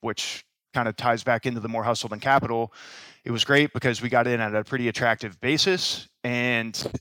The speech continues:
uh, at pretty attractive terms. So the more hustle than capital part, we, long story short, the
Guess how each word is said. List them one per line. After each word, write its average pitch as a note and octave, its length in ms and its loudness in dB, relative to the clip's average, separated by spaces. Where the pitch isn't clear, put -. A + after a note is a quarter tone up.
uh, A2 300 4
at G#2+ 240 2
pretty B2+ 160 0
attractive A2 420 -2
terms. F#2+ 540 -6
So G#2+ 400 0
the B2+ 40 -4
more B2+ 140 0
hustle C3 240 2
than A#2+ 80 -2
capital A#2 340 2
part, A2+ 380 0
we, A#2+ 300 -4
long B2+ 240 -2
story - 460 -8
short, A2+ 420 -4
the G#2+ 300 -6